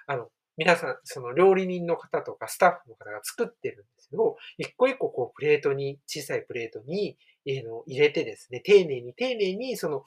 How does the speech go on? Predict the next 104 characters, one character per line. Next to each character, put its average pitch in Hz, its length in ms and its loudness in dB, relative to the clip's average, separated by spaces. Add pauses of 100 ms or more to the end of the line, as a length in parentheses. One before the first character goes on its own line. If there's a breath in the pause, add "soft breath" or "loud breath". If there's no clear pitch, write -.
(240 loud breath)
大 151 200 0
き 196 400 -6
い、 - 120 -14 (420 soft breath)
え - 40 -4
ー、 131 140 -8 (320)
プ 151 80 -6
レ 151 160 6
ー 139 40 2
ト、 190 280 2 (180)
お 151 100 0
膳 156 220 2
み 156 100 -4
た 147 80 -4
い 123 40 0
な 151 120 -2
の 196 60 2
を - 40 -2
こ - 140 -6
う - 60 -8
完 202 260 -4
成 208 140 4
さ 180 160 -6
せ 175 100 -8
て 180 220 -4
い 160 80 -10
っ - 40 -20
て - 180 -4
い 127 60 0
る 123 120 -4
ん 110 80 -18
で 113 80 -16
す - 100 -16
よ 110 80 -20
ね。 208 240 2 (160 loud breath)
そ 302 140 2
う 302 40 0
い 302 40 -2
う - 20 -8
の 262 100 -8
も、 233 360 2 (160 loud breath)
こ 165 160 2
う、 156 60 -2
ち 262 100 -2
ょ - 20 0
っ - 20 -4
と 180 100 0
席 202 220 -4
離 160 220 0
れ 147 80 -2
た 123 80 -6
と 117 100 -8
こ - 80 -20
か 117 120 -10
ら 113 100 -8
も 110 180 -12
見 139 120 0
え 170 80 8
る 110 160 -4
ん - 20 -20
で 101 100 -18
す - 120 -20
け 117 80 -6
ど、 139 240 6 (260 loud breath)
ま 240 100 0
さ 269 120 2
に 135 100 -4
な 156 100 2
ん 147 80 -2
か 117 100 -8
こ 110 320 -8
う、 - 60 -20 (120)
韓 214 240 -4
国 117 260 -10
の 107 80 -20
屋 156 80 -10
台 - 220 0
と - 80 -20
か - 100 -20
で 120 180 -4
大 175 260 6
皿 202 220 2
が 185 120 -2
い 156 60 -6
っ - 140 -20
ぱ 160 120 2
い 151 120 0
こ 139 220 -2
う 156 40 0
置 151 100 0
い - 20 -14
て - 220 -20
あ 151 80 -2
っ - 160 -12
て、 123 100 -8
そ - 140 -12
こ 196 120 -2
か 190 120 4
ら 175 100 4
こ 160 120 2
う 139 60 -2
取 180 180 -4
っ - 60 -20
て - 140 -14
っ - 60 -20